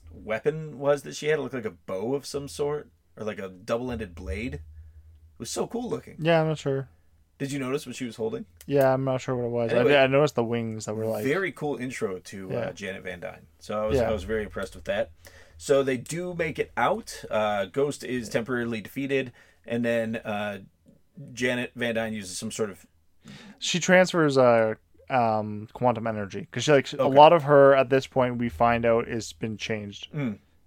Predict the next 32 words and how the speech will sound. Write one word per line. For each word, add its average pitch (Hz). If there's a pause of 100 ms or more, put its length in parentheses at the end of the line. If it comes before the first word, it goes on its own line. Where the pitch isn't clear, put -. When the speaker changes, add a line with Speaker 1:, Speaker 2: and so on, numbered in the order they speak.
(100)
Speaker 2:
Um, 110 (160)
and, 120
like, 123
she 135
has, 139
like, 135
a 131
lot 120
of 113
the 117
memories 110
of 104
what 107
she 110
was 104
before. 107
So -
she 143
may 156
not 127
even 110
really 107
be 104
Janet 110
Van 113
Dyne. 113
She 110
might 107
just 104
be, 104
like, 104
the, 107